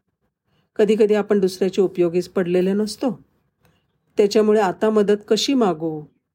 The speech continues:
हा प्रश्न उभा राहतो. काही वेळेला असं वाटतं की मदत मागून मी त्याला समोरच्याला अडचणीत तर नाही आणत.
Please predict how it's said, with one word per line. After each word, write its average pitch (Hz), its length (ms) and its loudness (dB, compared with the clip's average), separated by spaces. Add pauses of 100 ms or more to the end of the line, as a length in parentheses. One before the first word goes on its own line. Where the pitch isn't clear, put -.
(220)
हा - 140 -10
प्रश्न 170 360 -6
उभा 139 280 -6
राहतो. 180 400 -14 (1400)
काही 247 180 4
वेळेला 240 300 2
असं 226 240 0
वाटतं 220 400 -2 (320)
की 240 100 0
मदत 190 380 2
मागून 180 480 2 (160)
मी 165 140 0
त्याला 165 440 0 (260)
समोरच्याला 156 680 -2
अडचणीत 156 380 -4 (140)
तर 233 80 0
नाही 277 200 -2
आणत. 294 400 -6